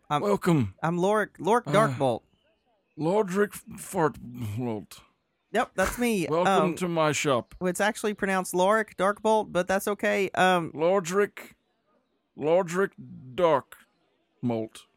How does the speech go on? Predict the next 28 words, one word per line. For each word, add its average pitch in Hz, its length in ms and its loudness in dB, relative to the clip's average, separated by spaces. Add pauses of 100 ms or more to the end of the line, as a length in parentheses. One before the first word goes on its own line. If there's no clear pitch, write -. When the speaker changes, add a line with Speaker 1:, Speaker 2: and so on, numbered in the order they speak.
(240)
Speaker 1:
Okay, 147 320 0 (440)
this 175 300 -2
is 196 120 -2
an 160 140 0
excellent 170 420 0
teaching 202 320 -4
moment, 214 480 -2
but 156 240 0
first 190 300 -2
I 180 60 2
need 175 100 0
to 165 100 -2
know, 160 140 2
do 156 100 0
you 156 120 0
have 160 180 0
any 156 160 -2
magic 151 320 0
items? 131 500 -2 (180)
Speaker 2:
Welcome 233 540 0
to 202 500 -2
the 160 260 -2
wondrous 220 760 -2
emporium 160 840 -2
of 131 300 -4
Ullman 185 580 -2
the 160 140 -4
Wizard. 120 640 -6